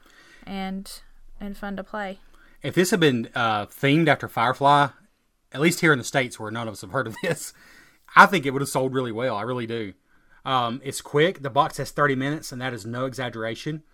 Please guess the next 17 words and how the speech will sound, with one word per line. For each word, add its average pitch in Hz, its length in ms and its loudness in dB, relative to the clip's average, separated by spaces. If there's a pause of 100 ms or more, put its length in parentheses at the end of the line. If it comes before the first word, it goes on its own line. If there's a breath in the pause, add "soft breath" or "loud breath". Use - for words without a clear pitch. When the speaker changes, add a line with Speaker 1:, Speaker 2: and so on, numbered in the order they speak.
(280 soft breath)
Speaker 2:
It's - 280 -12 (120)
pretty 151 380 0
easy 147 340 -4
to 110 100 -8
teach. 196 500 -6 (480 soft breath)
It's 156 240 -4
so 190 460 4
easy 147 240 2
to 131 60 -2
set 135 300 -4
up, 117 180 -4
and 120 80 -4
I 120 40 -2
appreciate 123 440 -6
that 113 160 -12
so 117 260 -8
much. 101 460 -12